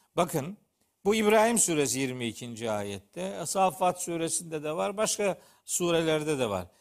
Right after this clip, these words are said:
Şeytan insanların sorumluluğu onun üzerine atma girişimlerini reddedecek ve "Ben size bir şey yapmadım.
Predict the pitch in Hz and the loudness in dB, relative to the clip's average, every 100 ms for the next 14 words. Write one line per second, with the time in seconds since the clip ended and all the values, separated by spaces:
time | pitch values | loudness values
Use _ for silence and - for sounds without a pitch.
0 | _ - - 196 190 240 208 131 165 180 | _ -10 0 0 4 2 2 -2 -2 0
1 | 196 196 196 151 123 165 _ - - 196 | 2 2 0 0 -2 -8 _ -8 0 2
2 | 208 214 196 170 156 165 214 208 151 160 | 2 2 0 2 2 0 0 -2 0 0
3 | 139 131 113 110 _ - 139 - 185 214 | 0 -2 -4 -4 _ -2 -2 -2 -2 -2
4 | 139 151 139 - 135 131 120 127 185 269 | 2 0 2 -2 -4 -2 -2 0 0 -2
5 | 262 _ _ _ 131 127 170 196 170 185 | -4 _ _ _ -6 2 2 2 2 2
6 | 160 170 180 233 233 - _ _ - 170 | 4 2 4 2 0 -20 _ _ -2 2
7 | 170 196 175 180 180 170 165 180 170 190 | 4 2 2 0 0 0 0 2 2 0
8 | - 160 160 | 0 -4 -4